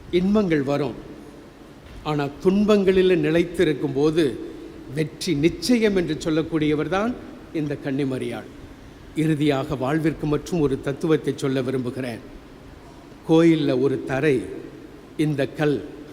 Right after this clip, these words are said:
இந்த மார்பிள் கல்லும் சிலையாக செய்யப்பட்ட,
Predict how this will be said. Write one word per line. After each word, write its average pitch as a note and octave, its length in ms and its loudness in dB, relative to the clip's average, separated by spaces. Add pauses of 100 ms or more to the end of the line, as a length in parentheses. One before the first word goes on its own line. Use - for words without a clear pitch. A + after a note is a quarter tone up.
(120)
இந்த C#3 220 -2
மார்பிள் D3+ 580 2
கல்லும் C#3 380 0 (920)
சிலையாக F#3 560 4
செய்யப்பட்ட, E3 840 0